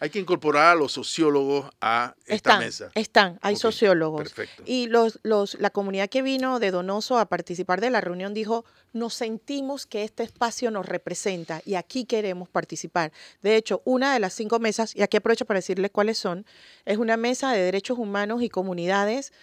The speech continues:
Speaker 2: la mesa legal, la mesa de gestión ambiental, la mesa de restauración y recuperación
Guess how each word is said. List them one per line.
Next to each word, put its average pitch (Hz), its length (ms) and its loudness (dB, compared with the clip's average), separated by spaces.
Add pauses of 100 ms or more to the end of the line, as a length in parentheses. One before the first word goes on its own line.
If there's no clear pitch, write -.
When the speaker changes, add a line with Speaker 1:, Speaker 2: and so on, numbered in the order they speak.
(200)
Speaker 2:
la 202 160 -2
mesa 226 640 0 (160)
legal, 208 500 6 (420)
la 202 140 2
mesa 208 320 0
de 220 100 0
gestión 233 440 0
ambiental, 226 720 0 (320)
la 208 220 0
mesa 220 540 0
de 220 420 2
restauración 208 840 0
y 277 60 -2
recuperación 254 1000 -2